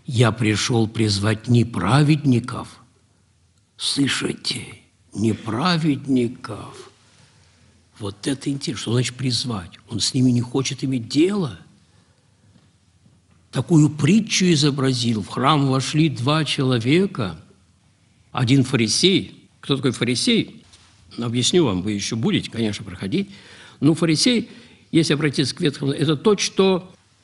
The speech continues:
монашество современное. То есть те люди, которые,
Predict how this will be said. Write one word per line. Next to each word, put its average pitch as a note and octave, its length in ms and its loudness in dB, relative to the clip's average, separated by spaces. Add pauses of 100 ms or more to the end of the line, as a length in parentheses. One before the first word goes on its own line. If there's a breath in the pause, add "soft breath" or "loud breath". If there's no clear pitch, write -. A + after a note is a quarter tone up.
монашество D#3 720 2
современное. F2+ 840 0 (260)
То E3 100 2
есть B2+ 240 0
те D#3+ 120 4
люди, D3 460 0 (640)
которые, B2+ 640 -2